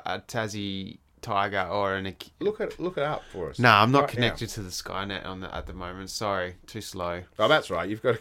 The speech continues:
Speaker 2: computer
Speaker 1: the
Speaker 2: that's
Speaker 1: magic and put it here.
Speaker 2: Oh, yeah.
Speaker 1: Yeah.
Speaker 2: Whatever the
Speaker 1: Post-production
Speaker 2: What
Speaker 1: it's
Speaker 2: are we
Speaker 1: called.
Speaker 2: looking for? The animal.
Speaker 1: Yeah. The,
Speaker 2: So I
Speaker 1: the
Speaker 2: gotta
Speaker 1: s-,
Speaker 2: say it now, so when I'm rewatching this to
Speaker 1: the
Speaker 2: edit it,
Speaker 1: state
Speaker 2: I can
Speaker 1: animal
Speaker 2: remind
Speaker 1: for Tassie.
Speaker 2: Gotta put a picture just here, man, of what the animal is.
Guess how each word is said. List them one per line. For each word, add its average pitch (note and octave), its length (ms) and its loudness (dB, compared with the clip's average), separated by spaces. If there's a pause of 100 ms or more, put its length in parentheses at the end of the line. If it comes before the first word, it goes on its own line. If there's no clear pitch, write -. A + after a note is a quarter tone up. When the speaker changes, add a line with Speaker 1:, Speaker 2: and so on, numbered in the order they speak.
Speaker 2:
computer D#3 300 8
Speaker 1:
the D#3 140 8
Speaker 2:
that's C#3+ 40 6
Speaker 1:
magic D3+ 480 8
and B2+ 200 0
put D#3+ 180 8
it D3 260 8 (120)
here. A#2 540 4 (1040)
Speaker 2:
Oh, A2+ 180 6
yeah. G#2 320 4 (180)
Speaker 1:
Yeah. G2 300 2
Speaker 2:
Whatever B2+ 460 6
the G#2+ 220 2
Speaker 1:
Post-production A#2+ 760 2
Speaker 2:
What D3 100 4
Speaker 1:
it's D#3+ 80 0
Speaker 2:
are E3+ 40 2
we E3+ 40 4
Speaker 1:
called. D3 140 2
Speaker 2:
looking D#3+ 120 -2
for? E3+ 220 2
The D3 180 0
animal. F2+ 440 -4 (300)
Speaker 1:
Yeah. A#2+ 240 4
The, G#2+ 160 2
Speaker 2:
So A2+ 80 6
I G#2+ 80 6
Speaker 1:
the C3+ 60 8
Speaker 2:
gotta C#3 120 10
Speaker 1:
s-, B2 80 2
Speaker 2:
say B2+ 220 8
it G2 60 -2
now, G#2+ 180 0
so A2 120 -2
when G#2+ 120 2
I'm G2+ 100 -2
rewatching G2 540 0
this F2+ 140 -6
to - 100 -4
Speaker 1:
the A2+ 100 2
Speaker 2:
edit G#2 180 2
it, F#2+ 60 2
Speaker 1:
state C#3 320 10
Speaker 2:
I F#2+ 60 0
can - 20 6 (140)
Speaker 1:
animal G#2+ 240 4
Speaker 2:
remind C3+ 180 0
Speaker 1:
for - 280 -4
Tassie. G2 600 0
Speaker 2:
Gotta A#2+ 220 -2
put A#2 180 -8
a - 20 -8
picture G#2+ 480 -8 (240)
just - 200 -16
here, G2 160 -14
man, F#2 240 -10
of F2+ 80 -6 (180)
what C3+ 160 0
the C3+ 200 2
animal - 340 0
is. E2+ 140 -8